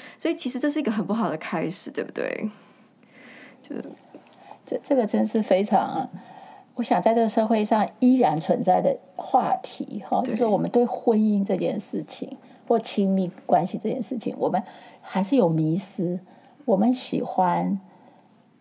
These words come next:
Speaker 2: 呃，我先想到一个词，不知道好不好，就是高攀。
Speaker 1: 嗯。
Speaker 2: 好，觉得好像如果我跟一个比我更好的人在一起，好像我就会变好了。
Speaker 1: 飞上枝头变凤凰了。
Speaker 2: 对，好像我就会因他而变好。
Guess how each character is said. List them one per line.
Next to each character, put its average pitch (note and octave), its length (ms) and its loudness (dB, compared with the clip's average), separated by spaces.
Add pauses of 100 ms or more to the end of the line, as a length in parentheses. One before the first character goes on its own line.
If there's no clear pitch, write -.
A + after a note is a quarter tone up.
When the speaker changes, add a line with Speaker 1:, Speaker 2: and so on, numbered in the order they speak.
(220)
Speaker 2:
呃， A3+ 280 -2
我 G#3 160 -2
先 D4 160 2
想 F3+ 160 4
到 F#3 140 4
一 F3 60 2
个 F3+ 100 -2
词， - 260 -6
不 E3+ 140 -2
知 D3+ 60 0
道 D#3+ 120 6
好 - 160 0
不 G3 80 -4
好， F#3+ 120 -4
就 A3 100 -4
是 G#3+ 60 2
高 E3 260 4
攀。 - 380 -4 (720)
Speaker 1:
嗯。 F#3+ 640 0
Speaker 2:
好， F3+ 180 0
觉 A#3 160 2
得 B3+ 100 6
好 A#3+ 120 4
像 G3+ 180 2
如 A3+ 80 2
果 A3 100 4
我 E3+ 200 2
跟 G#3 180 2
一 A3 60 4
个 G#3+ 120 0
比 G3 200 0
我 F#3+ 100 4
更 G#3+ 220 2
好 - 160 0
的 - 100 -4
人 A#2+ 120 -4
在 D3 180 0
一 C3 40 -2
起， - 280 -8 (320)
好 - 340 -2
像 F#3 420 -2
我 F3 160 0
就 G#3 200 0
会 G3+ 160 0
变 F#3 260 0
好 - 360 0
了。 - 220 -4
Speaker 1:
飞 E4 160 2
上 D#4 260 4
枝 C#4 200 0
头 A#3 220 4
变 A3+ 260 4
凤 A3 240 4
凰 - 260 2
了。 G3+ 220 -2 (140)
Speaker 2:
对， F3+ 240 4
好 G#3 140 4
像 D#4 140 6
我 G3 220 6
就 - 160 4
会 B3+ 300 2
因 A#3 200 4
他 G3+ 200 0
而 - 220 2
变 E3+ 220 -2
好。 - 280 -10